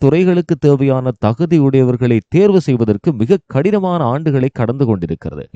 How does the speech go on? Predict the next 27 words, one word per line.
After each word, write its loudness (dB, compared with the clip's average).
இப்போது 2
வரைக்கும் 0
பல 0
நிறுவனங்கள் -2
தங்களுடைய 0
உயர் 0
அதிகாரிகளிலிருந்து -2
மற்றைய 0
மற்றைய 0
காலி 2
இடங்களுக்கு 0
இன்னும் -2
தேர்வு 2
செய்யாமல் 0
இருந்து 0
கொண்டு -2
பெரியதொரு 2
நஷ்டத்தையே 0
சந்தித்துக் 0
கொண்டிருக்கிறார்கள். -2
ஆதலால் 0
வெளிநாடுகளிலிருந்து 2
அவர்களை 4
கொண்டு 4
வர 2
வேண்டும் 0
என்கின்ற -2